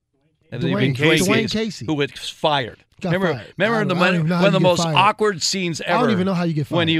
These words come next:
Speaker 2: you, when you, they had the big, now they have the big, you know, big night where they give out all the <laughs> awards. You used to just find out in the, uh, media, and here he comes. He's not even working for that team. He has a new job, Lumen, and the N B A Coach of the Year is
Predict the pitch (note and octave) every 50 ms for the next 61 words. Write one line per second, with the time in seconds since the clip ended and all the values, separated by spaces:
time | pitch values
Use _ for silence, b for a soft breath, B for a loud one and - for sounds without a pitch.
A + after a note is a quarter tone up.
0 | D#3 E3 D#3 C#3+ D3+ D3+ D3 D3 D3 C#3+ D3 C#3+ D3+ C#3+ C3+ C#3 D#3 D#3 C#3+ D3+
1 | B2+ F3+ F#3 F3+ D#3+ D#3+ E3 E3+ F3 E3+ E3+ E3 D3+ C#3 D3+ D#3 C3+ C3 B2+ B2
2 | D#3+ D3+ B2+ B2 C3 D3 C#3+ B2+ A2 G2+ E3 E3 B2+ B2+ C#3+ C#3+ C#3+ B2 - G2
3 | B2 B2 B2 A2+ C3+ C3 C3 B2 A#2+ B2 C3+ C#3 A#2 A#2+ B2 A#2 - - G#3 G#3
4 | F#3+ - - F3 E3 C#3 - B B B B G#3+ B3+ A#3+ - G3 F3 D3 D#3 C#3
5 | - - E3+ E3+ E3 D#3 D3+ D3 C#3+ C3+ C#3 C3+ C3 B2 A#2 A2+ C#3+ E3 E3+ D3
6 | C#3 A#2+ G#2+ G2+ - b b b b b b b b C#3+ C#3+ D3 E3 F#3 G3 F#3+
7 | E3 - E3+ F3 D#3+ C#3+ C#3 C#3+ C3 - - b b b b E3+ E3 G3 G3 F#3
8 | E3+ D3+ C3+ D3 F#3+ G#3+ - D#3 C#3+ - C3+ C3+ C3+ C3 B2+ - D3+ D3+ D#3 D3+
9 | D3 D3+ B2 B2+ C#3 D3 D#3+ F#3+ D#3+ G#2+ C3 C#3 C3 C3 B2+ A#2+ B2 - - C#3+
10 | C3+ C#3+ C#3+ D3 D#3+ D#3 D3+ C#3 C3 A#2+ b b b b b b b D3 D3+ D3+
11 | D3 D3+ D3 D3 F#3+ B3 B3 A3+ A3 A3 A3 G#3 - G3 G#3 G#3+ F#3 - F#3 F#3+
12 | G3 G3 G3+ G#3+ A3+ A3+ A3 G#3 G#3+ A#3 B3 A#3 G#3 - - -